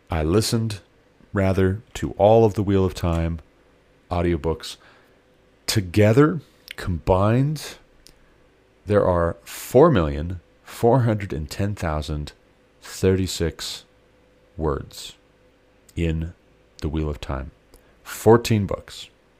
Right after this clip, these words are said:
Nineteen days,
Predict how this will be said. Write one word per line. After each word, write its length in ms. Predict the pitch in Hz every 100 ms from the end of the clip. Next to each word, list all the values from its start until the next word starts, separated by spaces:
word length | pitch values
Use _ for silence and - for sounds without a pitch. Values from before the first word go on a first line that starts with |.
| _ _ _ - _ _ _ _ _ _ _ _ _ _ _ _ _
Nineteen 540 | 85 107 143 - 160 147
days, 540 | 92 87 85 - -